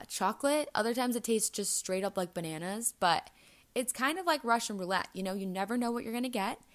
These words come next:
And I enjoy it every time. So both flights get delayed.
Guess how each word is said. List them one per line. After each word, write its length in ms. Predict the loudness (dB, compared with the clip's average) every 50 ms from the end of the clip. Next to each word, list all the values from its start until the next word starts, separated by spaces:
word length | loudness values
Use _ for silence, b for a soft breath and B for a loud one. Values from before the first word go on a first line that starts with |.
| b b b b -4
And 180 | -2 -2 -2 -2
I 120 | -2 -2
enjoy 360 | -2 -2 -2 -2 0 0 0
it 100 | -2 -2
every 200 | -4 -4 -4 -6
time. 360 | -4 -4 -4 -4 -4 -8 -14 _ -20 b b b b b b b b b b b b
So 540 | 2 4 6 6 8 8 6 6 6 4 -4 _
both 200 | 2 2 2 4
flights 220 | 4 2 2 2 0
get 100 | -2 0
delayed. 380 | 2 4 4 4 2 2 -2